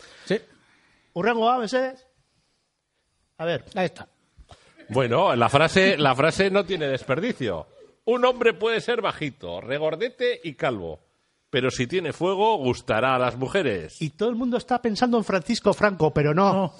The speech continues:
Speaker 1: no.
Speaker 3: La frase la dijo una de estas tres personas.
Speaker 1: Mae West,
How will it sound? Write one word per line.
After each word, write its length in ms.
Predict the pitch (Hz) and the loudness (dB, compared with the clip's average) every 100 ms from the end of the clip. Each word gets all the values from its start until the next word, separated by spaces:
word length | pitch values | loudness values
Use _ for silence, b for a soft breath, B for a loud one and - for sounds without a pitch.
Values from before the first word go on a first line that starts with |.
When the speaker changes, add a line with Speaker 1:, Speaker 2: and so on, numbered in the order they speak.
| 147 | -10
Speaker 1:
no. 160 | 160 - - _ _ _ _ _ _ b b b b b | -10 -10 -20 _ _ _ _ _ _ b b b b b
Speaker 3:
La 160 | 127 127 | -2 0
frase 340 | 185 226 247 | 2 2 2
la 120 | 202 156 | 2 2
dijo 220 | 196 202 | 0 0
una 200 | 196 180 | 0 0
de 60 | 151 | 0
estas 340 | - 127 - | -2 -4 -4
tres 220 | 160 170 | -6 -6
personas. 720 | 139 127 - 82 76 65 - - | -2 -4 -4 -6 -6 -12 -14 -6
Speaker 1:
Mae 220 | 180 180 | -2 0
West, 460 | 185 294 339 - | 2 2 0 -6